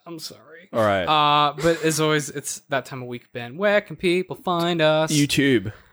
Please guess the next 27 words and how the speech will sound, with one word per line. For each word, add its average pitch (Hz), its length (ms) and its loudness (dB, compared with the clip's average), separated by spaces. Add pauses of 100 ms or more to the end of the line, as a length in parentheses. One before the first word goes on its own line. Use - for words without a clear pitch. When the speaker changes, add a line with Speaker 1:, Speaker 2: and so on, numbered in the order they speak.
Speaker 1:
YouTube 160 300 -2
dot 143 180 0
com 131 420 -6
slash - 640 -6
D 135 140 -8
C 131 200 -6
M - 160 -18
Works. - 280 -20
Speaker 2:
Facebook. 123 760 0 (160)
Speaker 1:
Facebook 147 380 -2
dot 156 200 0
com. 151 400 -4
We're 143 160 0
at 151 160 -4
D 139 140 -10
C. - 260 -6
I, 156 280 -4
no, 185 220 0 (380)
I 160 80 0
just 202 140 -2
listed 180 240 0
the 147 80 -2
U 156 80 0
R 160 120 2
L 165 120 0
of 170 80 -8
Facebook. 147 360 -6